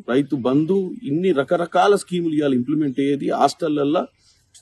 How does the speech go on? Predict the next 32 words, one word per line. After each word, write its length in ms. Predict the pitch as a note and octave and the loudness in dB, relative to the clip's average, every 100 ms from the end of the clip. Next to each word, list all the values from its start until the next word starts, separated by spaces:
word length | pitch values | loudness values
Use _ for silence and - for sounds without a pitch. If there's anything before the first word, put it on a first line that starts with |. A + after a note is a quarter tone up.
| _ - | _ -4
మంచి 280 | E3+ - | -4 -4
భోజనం 400 | D3 D3 D#3 D#3 | -2 -2 0 0
పెడుతూ 320 | C3 B2+ - C3 | 0 0 0 -2
విద్యార్థుల 520 | B2 G2 D#3 D3 C#3 | -4 -2 0 0 -2
భవిష్యత్తు 480 | A#2 A2+ A#2+ C#3 - | 0 -2 -2 -6 -4
తీర్చిదిద్దే 460 | B2+ B2+ A2+ G#2 | -6 -6 -8 -2
విధంగా 320 | G2+ F#2+ B2 G#2 | -2 -2 -2 -2
ఉంటుండే 300 | F#2 G#2 E2+ | -4 -6 -4
ఈరోజు. 200 | E2+ - - _ _ _ _ _ - | -6 -8 -16 _ _ _ _ _ 2
కానీ 140 | G3 | 6
ఎందుకు 260 | D3+ F#3 G#3 | 6 4 6
లేదు? 200 | G#3+ F3 | 6 6
ఏడవైన 460 | G#3 E3 A3+ G#3+ G3 | 8 8 10 10 10
ఈ 100 | C3 | 6
డబ్బంతా 520 | A#2 B2+ A#2+ A2+ B2+ - _ _ - - | 4 2 0 0 -4 -10 _ _ -20 -10
ఇవాళ 280 | A#2+ F3+ G3 | 4 8 8
మీరు 200 | G3 F#3+ | 6 6
ఎవరికో 400 | F3+ F3+ F3 F#3+ | 4 4 2 4
వాళ్ళ 200 | F3 E3+ | 4 4
కొడుకు, 380 | D#3 F3 E3 F3 | 2 2 2 2
వాళ్ళ 180 | E3+ D#3+ | 2 2
బామ్మడిది, 440 | D3+ D#3+ E3 D#3 | 0 0 0 0
వాళ్ళ 220 | E3+ D#3+ | 0 2
వీళ్ళందరూ 480 | D#3+ D3+ D#3 D3+ D#3+ | 0 0 0 2 0
అని 140 | D#3+ D3+ | 0 0
చెప్తున్నారు. 380 | C3+ D#3 D3 | -2 -2 -2
ఈ 100 | F3 | -2
రోజు 220 | C#3 D#3+ E3+ | -2 -2 -2
నేను 140 | C#3+ | -2
ఒక్కటే 280 | - C#3+ E3 | -2 -4 -4
చెప్తున్నా 320 | G2+ - D3+ | -6 -8 -6
మీకు, 260 | G#2+ - | -6 -8